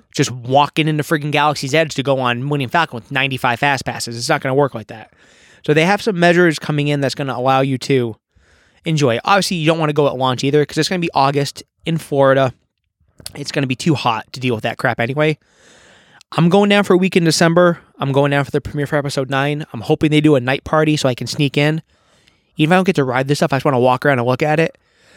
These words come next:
Um, 'cause, I mean, just from seeing the pictures, they, you know, they had, um, a lot of the aerial shots 'cause Disneyland's is pretty much done. The full Falcon,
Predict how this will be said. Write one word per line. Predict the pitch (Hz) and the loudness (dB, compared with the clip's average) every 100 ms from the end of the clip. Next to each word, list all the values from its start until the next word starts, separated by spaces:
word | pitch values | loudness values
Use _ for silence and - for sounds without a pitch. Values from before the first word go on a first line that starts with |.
| - _ | -20 _
Um, | 139 131 120 117 | 0 0 0 -6
'cause, | 135 143 131 | -2 0 2
I | |
mean, | 139 | 2
just | 156 - | 2 2
from | 180 | 2
seeing | 202 180 | 4 2
the | 143 | 2
pictures, | - 156 165 160 156 - - _ | -2 0 2 4 2 -4 -12 _
they, | - | -4
you | 131 | -2
know, | 127 | 0
they | 131 | 0
had, | 139 135 | 2 2
um, | 123 117 107 _ _ _ - _ | 0 -2 -10 _ _ _ -20 _
a | |
lot | 139 135 | 0 2
of | |
the | 131 | 2
aerial | 139 135 127 | 2 2 2
shots | 143 123 - | 0 0 -2
'cause | 139 | -2
Disneyland's | 123 175 190 185 | 2 2 2 2
is | 156 | 0
pretty | - 160 | 0 0
much | 139 - | 0 0
done. | 113 104 - _ _ _ _ _ _ - | -2 -4 -16 _ _ _ _ _ _ -10
The | - | -2
full | 160 147 | 0 0
Falcon, | - 135 123 131 117 107 | 2 0 2 0 -2 -4